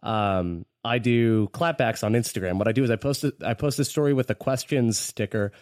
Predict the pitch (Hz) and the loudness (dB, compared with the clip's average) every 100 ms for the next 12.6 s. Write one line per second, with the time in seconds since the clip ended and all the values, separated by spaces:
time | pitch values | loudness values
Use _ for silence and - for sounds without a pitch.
0 | _ - 123 107 113 - 127 113 - 131 | _ -4 -2 0 0 0 0 2 0 -2
1 | 185 185 190 - 110 113 110 120 - 175 | 0 0 0 0 0 2 2 0 -2 -2
2 | 160 104 95 - 101 87 82 - _ _ | -2 -2 -4 -4 -4 -2 -6 -10 _ _
3 | _ - - 131 123 117 - 104 131 - | _ -6 0 2 4 2 0 0 0 0
4 | 80 80 - _ _ _ _ _ - 120 | -6 -8 -14 _ _ _ _ _ -6 -2
5 | 120 113 - 156 175 160 135 135 131 127 | 0 -2 -2 0 2 4 4 2 4 4
6 | 120 110 107 117 120 135 127 123 113 117 | 4 2 2 0 0 0 2 4 4 2
7 | - 110 107 107 104 104 - 120 113 120 | 0 0 4 4 2 0 0 0 0 0
8 | 123 113 113 104 104 104 - - 110 98 | 0 0 2 2 2 0 -2 -8 -6 -2
9 | 110 - 123 143 143 208 185 151 120 - | 0 0 0 0 0 2 2 2 0 0
10 | 139 123 107 - 117 110 104 101 92 - | 0 0 -2 -2 -2 -2 -2 0 -2 -2
11 | 104 107 98 87 101 107 - 104 92 87 | 0 2 0 -2 0 0 0 -2 -2 -2
12 | - 107 - 92 71 - | -4 -6 -6 -8 -10 -14